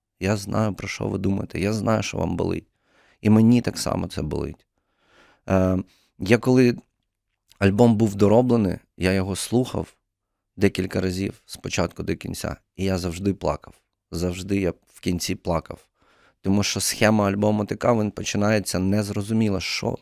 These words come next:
відбувається вообще, що це за, м, якийсь drum and bass, ну, що таке? Потім наступає друг-, друга пісня, ти починаєш розуміти: «Ага, так, от тут про що».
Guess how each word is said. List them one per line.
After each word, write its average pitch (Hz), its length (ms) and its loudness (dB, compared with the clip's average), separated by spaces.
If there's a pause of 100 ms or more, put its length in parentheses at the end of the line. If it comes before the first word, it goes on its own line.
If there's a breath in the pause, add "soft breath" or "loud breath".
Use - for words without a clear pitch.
відбувається 87 800 -6
вообще, - 280 -12
що - 200 -8
це - 160 -10
за, 76 160 -6 (600)
м, - 140 -10 (220)
якийсь 98 340 -10
drum 90 200 -2
and 78 220 -6
bass, 78 420 -6
ну, - 80 -12 (320)
що - 380 -8
таке? - 240 -20 (1040 soft breath)
Потім 113 420 2 (180)
наступає 92 720 0
друг-, 107 360 -2
друга 101 300 -2
пісня, 76 320 -6
ти 87 120 -6
починаєш 101 460 -4
розуміти: 98 460 -4
«Ага, 90 400 -4 (600)
так, 82 320 -4
от 95 180 -4
тут - 220 -16
про - 140 -10
що». - 280 -10